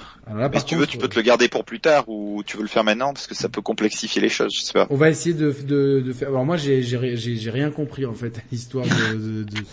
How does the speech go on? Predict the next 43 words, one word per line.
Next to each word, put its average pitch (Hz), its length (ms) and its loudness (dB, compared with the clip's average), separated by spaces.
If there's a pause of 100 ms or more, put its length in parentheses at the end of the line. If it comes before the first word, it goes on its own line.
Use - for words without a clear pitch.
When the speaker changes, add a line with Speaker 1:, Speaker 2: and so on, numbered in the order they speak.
Speaker 2:
<laughs> - 260 -12
Speaker 1:
parce 135 160 -2
que 143 140 2
j'ai, 127 360 2
je 120 80 0
les 120 200 0
ai 127 60 2
fait, 139 300 0
euh, 104 640 -2 (340)
sur - 220 -2
la 123 100 0
trilogie 135 540 0
Wii, 143 380 -2
je 120 80 -4
les 117 180 -4
ai - 20 -6
fait 127 140 -2
à - 20 0
une 123 80 -2
époque 135 380 -2
où 113 200 -8
je 104 100 -10
m'en 120 100 -6
foutais 120 300 -10
un 117 100 -4
peu 139 320 -4 (340)
et, 110 380 -6
euh, 107 80 -8
je 104 80 -14
crois 131 160 -6
que 113 60 -8
j'ai 110 100 -6
fini 127 260 -6
vraiment 117 380 -4
que 120 120 -6
le 113 120 -6
trois 113 320 -6
de, 98 240 -8
de 98 140 -12
Prime, 113 400 -4
Speaker 2:
Hmm. 107 40 -4
Speaker 1:
donc, 101 240 -10
euh, 95 460 -10